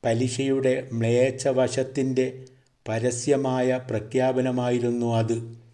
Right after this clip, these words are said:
ദുൽഹജ്ജ് എട്ടിന് പ്രവാചകനും സംഘവും ഹജ്ജിനായി മിനായിലേക്ക്, മിനായിലേക്ക് പോവുകയുണ്ടായല്ലോ.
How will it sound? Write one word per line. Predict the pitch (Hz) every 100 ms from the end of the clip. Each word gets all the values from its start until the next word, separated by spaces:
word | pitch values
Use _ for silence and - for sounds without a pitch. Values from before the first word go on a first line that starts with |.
| _ _ _ _ _ _ 123
ദുൽഹജ്ജ് | 147 170 170 170 147
എട്ടിന് | 160 143 - 156 156 156
പ്രവാചകനും | 120 123 143 151 147 147 147 143 123
സംഘവും | - 120 120 117 110 - - - _ _ _ -
ഹജ്ജിനായി | 120 117 143 139 135 135 131 - - - _ _ _
മിനായിലേക്ക്, | 123 127 135 139 135 139 135 - 127 - - _ _ _ _ _ _ _ _ _ _ _ _ _ -
മിനായിലേക്ക് | 131 127 135 143 139 139 135 135 127 - - - -
പോവുകയുണ്ടായല്ലോ. | 127 131 131 131 127 123 123 120 110 104